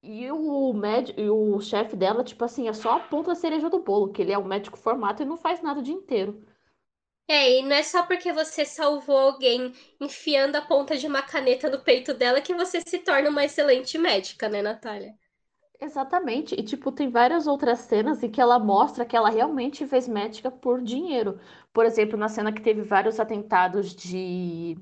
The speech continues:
Speaker 1: é, que teve o atentado terrorista na emissora W. Assim, ela só salvou um menino que tava com o joelho ralado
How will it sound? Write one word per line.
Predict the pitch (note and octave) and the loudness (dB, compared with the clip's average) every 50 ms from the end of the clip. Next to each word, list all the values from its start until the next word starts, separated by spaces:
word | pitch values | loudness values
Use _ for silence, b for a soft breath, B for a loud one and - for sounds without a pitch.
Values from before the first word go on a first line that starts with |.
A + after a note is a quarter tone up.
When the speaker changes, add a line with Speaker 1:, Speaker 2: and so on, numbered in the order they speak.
| F3 _ _ _ _ _ _ _ _ _ - | -16 _ _ _ _ _ _ _ _ _ -20
Speaker 1:
é, | F#3 | -20
que | - - | -14 -8
teve | - G#3 G3 F#3 F#3 - | -4 -4 -2 0 0 2
o | - F#3+ | 4 2
atentado | F#3+ F#3+ G3+ G3 F#3+ F3+ F#3+ - | 2 2 0 -2 0 -2 0 0
terrorista | - G3+ F#3+ G#3 A3 G#3+ G#3+ G3 G#3 G#3 - F#3+ E3+ - - | 0 0 2 4 2 2 2 0 -4 -4 -4 -6 -6 -4 -4
na | F#3+ F#3+ | -4 -4
emissora | F#3+ F#3+ F#3+ F#3 - - F#3+ F3+ F3+ F#3+ | -4 -4 -6 -6 -6 -4 -4 -2 -2 -2
W. | F3+ F#3 F#3 E3+ E3+ E3+ E3 F3+ F3+ B B B B B B B B | 2 2 2 2 0 -4 -8 -10 -10 B B B B B B B B
Assim, | B F#4+ F#4+ - G#4 F4+ B3+ - - _ - | B -2 0 0 -2 -2 -2 -4 -8 _ -4
ela | D#4 F4 F4+ | -2 0 0
só | - G4+ | 0 0
salvou | - F#4 E4+ C#4+ C#4+ D#4+ F4 | 2 2 2 2 0 -2 0
um | F#4+ F#4+ | 0 0
menino | F#4 E4 C4 C4 C4+ D#4+ | 0 0 0 -2 -2 -4
que | D#4 - | -6 -4
tava | - D4+ C4 C#4 C#4 | -4 -2 -2 -2 -2
com | C#4 C#4+ C#4+ | -2 -2 -2
o | C4+ | -2
joelho | B3 C#4+ C4+ C4 B3+ | 0 0 0 2 2
ralado | A#3+ B3+ C4 C4+ A3+ B3 E4 C4 - | 2 2 2 2 2 2 2 0 -2